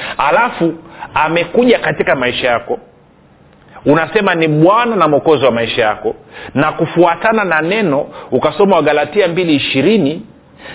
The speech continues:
na Wakorinto wa pili kumi na tatu tano, binasema Yesu Kristo anaishi ndani mwako.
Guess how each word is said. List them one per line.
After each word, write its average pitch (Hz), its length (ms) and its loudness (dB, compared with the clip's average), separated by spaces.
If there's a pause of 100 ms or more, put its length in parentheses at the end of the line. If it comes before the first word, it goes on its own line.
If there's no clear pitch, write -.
na 139 300 2
Wakorinto 156 920 4
wa 135 220 4
pili 185 420 -2
kumi 170 220 0
na 139 120 0
tatu 165 320 -2
tano, 147 520 -2 (100)
binasema 139 560 0
Yesu 196 380 2
Kristo 190 360 0
anaishi 151 440 -2
ndani 127 440 -2
mwako. 135 400 0